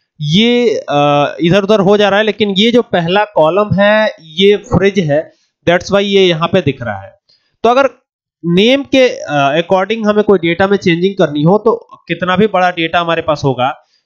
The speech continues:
तो हम आसानी के साथ इसको scroll करके, और हमारा name गायब नहीं होगा और हम इसको देख पाएंगे। तो आप देख सकते हैं, आप जैसे मान लीजिए, अ, रो को तो मैंने पहले ही fridge कर रखा है तो रो में तो कोई दिक्कत नहीं,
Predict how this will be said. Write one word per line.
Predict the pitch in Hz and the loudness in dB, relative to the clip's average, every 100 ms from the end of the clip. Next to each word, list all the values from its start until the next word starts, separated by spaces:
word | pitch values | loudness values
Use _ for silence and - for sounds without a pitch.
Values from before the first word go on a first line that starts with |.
| - | -4
तो | 196 | -2
हम | 190 | -2
आसानी | 180 180 196 | -2 -4 -4
के | 202 | -4
साथ | 185 185 | -2 -4
इसको | 175 - 180 | -4 -2 -2
scroll | - 175 180 | 0 0 0
करके, | 180 180 185 196 | -2 -4 0 2
और | 175 151 139 | 4 2 0
हमारा | 147 170 175 | -4 -2 -2
name | 175 196 | -2 -2
गायब | 185 180 214 | 0 0 0
नहीं | 214 208 | 2 2
होगा | 190 196 | 2 2
और | 185 | 0
हम | 165 165 | 0 -4
इसको | 151 180 | -2 -2
देख | 147 - | -2 -6
पाएंगे। | 120 113 127 | -14 -14 -8
तो | - 170 - 135 _ _ | -4 -4 -4 -18 _ _
आप | 139 143 | -8 -4
देख | 165 | -4
सकते | 165 180 196 | -4 -6 -2
हैं, | |
आप | 190 180 | -2 0
जैसे | 196 208 | 0 0
मान | 208 | 0
लीजिए, | 214 214 | 0 0
अ, | 202 - - - _ 151 139 143 139 - 143 | -2 -6 -20 -20 _ -2 0 0 -2 -4 -2
रो | 160 214 | 2 2
को | 247 | 0
तो | 240 | -2
मैंने | 226 233 | -2 -4
पहले | 233 214 220 | 0 0 0
ही | |
fridge | 208 208 202 | 0 -2 0
कर | 202 | 0
रखा | 180 175 170 | 0 -2 -2
है | 160 | -2
तो | 165 | 0
रो | 180 | 0
में | 196 | 0
तो | - | 0
कोई | - | 0
दिक्कत | 185 180 190 | 0 -4 -4
नहीं, | 165 151 | 0 -2